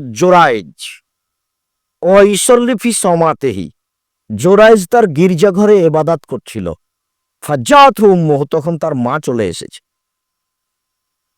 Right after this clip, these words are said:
ফাদাতহু, তার মা তাকে ডাকলো, জোরাইজ। ফায়াকুলু, তো জোরাইজ বলতে লাগলো,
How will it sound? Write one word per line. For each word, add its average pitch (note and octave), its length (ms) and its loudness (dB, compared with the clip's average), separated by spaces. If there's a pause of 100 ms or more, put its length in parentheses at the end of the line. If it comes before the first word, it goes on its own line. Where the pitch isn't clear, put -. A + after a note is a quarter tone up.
(460)
ফাদাতহু, F#3+ 640 2
তার E3 200 0
মা D#3+ 220 2
তাকে E3 200 -2
ডাকলো, A2 460 -4
জোরাইজ। D#3+ 640 2 (920)
ফায়াকুলু, F#3 680 0 (220)
তো E3+ 100 -4
জোরাইজ F3 380 2
বলতে D#3+ 380 0
লাগলো, A2+ 440 -2